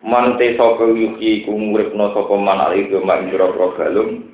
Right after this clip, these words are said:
Toba ya hale te tulang belulang te balung iku ramimun ku hancur lebur. Wal an'ama lan Allah Ta'ala gawe ing pira-pira raja kaya, al ibila tegese unta, wal baqara lan sapi, wal ghanama lan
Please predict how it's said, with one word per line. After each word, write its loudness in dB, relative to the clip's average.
Toba 4
ya 4
hale 4
te 4
tulang 2
belulang -2
te -4
balung -4
iku -6
ramimun -2
ku 0
hancur -2
lebur. -8
Wal 4
an'ama 4
lan 6
Allah 4
Ta'ala 4
gawe 6
ing 0
pira-pira 4
raja 4
kaya, 4
al 2
ibila 0
tegese 0
unta, 2
wal 4
baqara 4
lan 0
sapi, 0
wal 0
ghanama 2
lan 2